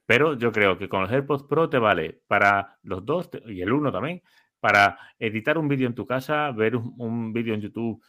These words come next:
con cancelación de ruido que no te moleste el vecino de arriba o tu suegra gritando, y te vale para entrenar en el gimnasio tranquilamente, o sea, te vale para todo. Si,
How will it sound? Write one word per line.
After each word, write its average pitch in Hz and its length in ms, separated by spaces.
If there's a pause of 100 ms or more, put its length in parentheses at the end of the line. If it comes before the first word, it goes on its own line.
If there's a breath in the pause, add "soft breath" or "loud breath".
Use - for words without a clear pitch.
(140)
con 110 160
cancelación 104 500
de 110 60
ruido 110 260
que 98 80
no 104 100
te 101 120
moleste 98 500
el 95 80
vecino 95 320
de 90 60
arriba 98 420
o 92 320
tu 92 360
suegra 98 300
gritando, 147 640 (600)
y 120 120
te 113 120
vale 143 220
para 135 180
entrenar 123 280
en 139 60
el 127 80
gimnasio 139 560
tranquilamente, 98 640
o - 20
sea, 90 160
te 95 80
vale 156 200
para 82 240
todo. - 260 (580)
Si, 92 400